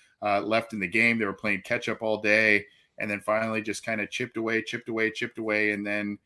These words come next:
um, you know, the Bengals did their thing. Chase and Burrow did their thing in their building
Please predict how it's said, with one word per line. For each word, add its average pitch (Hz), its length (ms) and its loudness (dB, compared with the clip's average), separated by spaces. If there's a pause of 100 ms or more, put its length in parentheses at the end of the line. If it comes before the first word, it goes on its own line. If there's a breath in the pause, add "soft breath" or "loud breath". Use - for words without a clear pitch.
(280)
um, 101 500 -2
you 131 100 -2
know, 104 160 0
the 104 60 -10
Bengals 107 400 -2
did 113 160 -2
their 113 100 -2
thing. 170 460 0 (480)
Chase 135 340 4
and 135 100 0
Burrow 135 260 6
did 123 160 4
their 135 180 6
thing 156 340 0
in 120 280 0
their 123 200 8
building 139 500 4